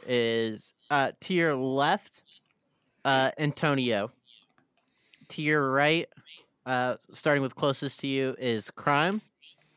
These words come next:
and then, uh, Mister Phelps, then there's the sheriff, and then there's Sparky.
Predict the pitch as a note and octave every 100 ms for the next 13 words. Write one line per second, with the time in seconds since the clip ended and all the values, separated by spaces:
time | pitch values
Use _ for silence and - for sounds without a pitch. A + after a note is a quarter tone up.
0 | _ _ _ _ _ _ _ C3+ C3 C3
1 | B2+ B2+ A#2+ A#2 A2+ _ _ - A#2 A2+
2 | A2 - C3+ - B2+ - D3 D3 - -
3 | - _ _ _ _ - C3+ B2+ A#2+ A#2
4 | A#2 _ _ D3+ C#3+ - C3+ - E3 E3
5 | D#3+ - C#3+ C3+ C3+ C3+ B2 A2+ - -
6 | - A2 - F2+ F2+